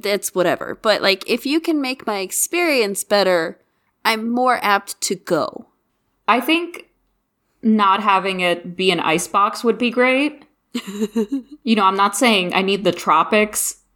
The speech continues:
Speaker 2: up in this theater, but I don't know, sixty-eight degrees, a comfy sixty-eight.
Speaker 1: Do you think that they might keep it colder because you have so many people sitting in packed theaters?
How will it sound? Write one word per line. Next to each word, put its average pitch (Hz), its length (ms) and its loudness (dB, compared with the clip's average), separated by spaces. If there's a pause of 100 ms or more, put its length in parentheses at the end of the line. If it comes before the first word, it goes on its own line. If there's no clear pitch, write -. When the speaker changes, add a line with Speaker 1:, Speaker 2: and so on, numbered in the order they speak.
(160)
Speaker 2:
up 202 180 2
in 214 140 0
this 220 180 -2
theater, 233 380 0
but 185 580 -2 (800)
I 185 100 0
don't 202 120 0
know, 156 400 -2
sixty-eight 202 600 -2
degrees, 190 760 -2 (180)
a 180 100 -6
comfy 196 380 -4
sixty-eight. 190 800 0 (540)
Speaker 1:
Do 262 120 -8
you 330 460 0
think 311 320 -2
that 359 100 -8
they 320 120 0
might 208 260 0
keep 240 200 -6
it 220 120 -4
colder 196 400 0
because 196 640 0
you 202 100 0
have 190 220 -2
so - 260 0
many 185 220 -2
people 180 380 -6
sitting 196 340 0
in 196 160 -2
packed - 340 -2
theaters? 233 600 -4